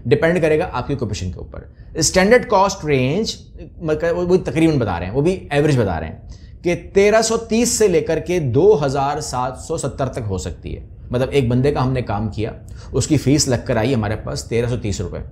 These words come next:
डॉलर, ऑस्ट्रेलियन डॉलर। तो काम हो गया, चला गया वो, उसका दूसरा दोस्त आ गया, मेरा भी कर दें। अब उसको हमने कहा, "भाई तुम्हारी फीस तो सत-, सत्ताईस सौ तीस, सत्तर आ रही है।" "नहीं, नहीं, आपने मेरे दोस्त तो तेरह सौ में किया था, मेरा सत्ताईस सौ बोल रहे हैं,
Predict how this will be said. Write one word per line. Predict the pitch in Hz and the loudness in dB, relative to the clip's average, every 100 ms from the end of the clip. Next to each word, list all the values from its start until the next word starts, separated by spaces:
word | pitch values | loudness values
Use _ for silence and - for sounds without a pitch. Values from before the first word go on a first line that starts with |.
| - - - - | -16 -18 -12 -2
डॉलर, | 123 120 95 78 - - | 4 4 2 -4 -12 -12
ऑस्ट्रेलियन | 107 113 135 123 87 | -6 -2 0 0 -2
डॉलर। | 82 - - - - - - - - | -6 -12 -16 -18 -18 -20 -20 -10 -4
तो | |
काम | 113 - 117 120 | -4 0 2 4
हो | 120 | 4
गया, | 131 | 4
चला | 113 92 | 2 -2
गया | 92 | -2
वो, | 95 - | -6 -4
उसका | 165 123 | -2 2
दूसरा | 180 - 190 | 4 6 6
दोस्त | 160 127 | 6 4
आ | |
गया, | 98 - 95 - | -2 -6 -10 -6
मेरा | 131 156 | 0 2
भी | 160 | 2
कर | 139 | 0
दें। | 113 113 - - - - | -4 -6 -12 -20 -12 -2
अब | 156 | 0
उसको | 165 190 | 2 0
हमने | 175 | 0
कहा, | 170 | 2
"भाई | 180 | 2
तुम्हारी | 180 156 160 | 2 2 2
फीस | 156 151 | 0 -2
तो | 151 | -2
सत-, | 123 120 - | -6 -6 -6
सत्ताईस | - 110 117 139 - | -6 -4 -2 -2 -2
सौ | |
तीस, | 120 143 | -4 -2
सत्तर | 135 127 147 | -2 0 0
आ | |
रही | 123 117 | 0 -2
है।" | 117 - - | -6 -10 -4
"नहीं, | 139 165 | 0 2
नहीं, | 208 202 | 2 0
आपने | 127 139 170 | -4 -2 0
मेरे | 170 | 0
दोस्त | 151 147 | 2 0
तो | 156 160 | 0 -4
तेरह | - 127 151 | -2 0 0
सौ | - | 0
में | 156 | -2
किया | - 123 | -2 -4
था, | 120 135 | -4 -6
मेरा | 120 135 | -2 0
सत्ताईस | 139 - 117 | 0 0 -2
सौ | 135 | 0
बोल | 120 117 | 0 -2
रहे | 113 | -4
हैं, | 107 | -8